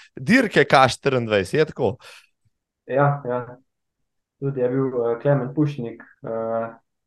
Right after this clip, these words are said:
Speaker 2: eh, pa kar nekaj še koroških tekačev, ja, ehm, tako da je bila kar zbrana, zbrana druščina, ja.
Speaker 1: Najbrž so ti že tam rekli: "No, Jon, zdaj pa, če ne boš prišel na dirko, te bomo pa zvlekli za pete," ali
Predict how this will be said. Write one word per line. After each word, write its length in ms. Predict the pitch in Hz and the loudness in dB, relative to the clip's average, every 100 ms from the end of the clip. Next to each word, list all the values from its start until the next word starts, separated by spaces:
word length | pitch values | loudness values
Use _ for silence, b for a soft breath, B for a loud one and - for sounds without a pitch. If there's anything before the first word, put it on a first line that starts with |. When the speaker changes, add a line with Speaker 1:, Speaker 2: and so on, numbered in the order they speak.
| _ _ _ _ - | _ _ _ _ -8
Speaker 2:
eh, 400 | 127 123 127 123 123 - 151 | -2 0 0 -2 -8 -4 2
pa 140 | 147 143 143 - | 6 6 6 2
kar 160 | 175 | 0
nekaj 300 | 170 147 139 | 0 -2 -4
še 160 | - 143 | -2 -2
koroških 480 | 151 156 151 120 - | 4 4 4 -2 -8
tekačev, 560 | 123 143 123 - 117 | -4 0 0 -2 -4
ja, 160 | 117 120 120 - | 0 0 -2 -6
ehm, 560 | 117 113 110 110 110 110 107 110 - _ | -10 -8 -6 -6 -6 -8 -10 -14 -18 _
tako 140 | 120 117 | -8 -4
da 80 | |
je 80 | 117 | -2
bila 100 | 127 - | -2 -2
kar 160 | 139 | -4
zbrana, 460 | - 123 117 107 107 - _ 117 | -4 -2 -2 -2 -8 -14 _ -18
zbrana 540 | 110 123 117 104 107 | -14 -6 -6 -6 -10
druščina, 480 | 110 107 - 110 104 107 | -14 -16 -18 -14 -12 -6
ja. 100 | 131 | 2
Speaker 1:
Najbrž 320 | 165 190 - | 4 4 0
so 80 | 202 | -4
ti 160 | 170 | -2
že 80 | 156 | -2
tam 240 | - 214 | 0 2
rekli: 380 | 170 135 - 143 | 4 4 4 2
"No, 140 | 120 92 - - - _ | 0 -4 -10 -20 -20 _
Jon, 320 | 123 131 110 | 2 4 4
zdaj 160 | 98 113 | 2 -2
pa, 100 | 110 | -2
če 220 | - 104 | 0 0
ne 80 | 101 | 2
boš 160 | 117 | 2
prišel 320 | - 110 123 123 | 0 -2 0 2
na 100 | 104 | 2
dirko, 460 | 113 110 - 101 - B | 0 0 2 0 0 B
te 80 | - | 2
bomo 220 | 107 107 104 | 4 4 4
pa 80 | 113 | 2
zvlekli 480 | 110 117 104 123 | 2 2 4 4
za 100 | 107 | 4
pete," 380 | 107 113 98 - | 2 4 2 2
ali 160 | 87 | -2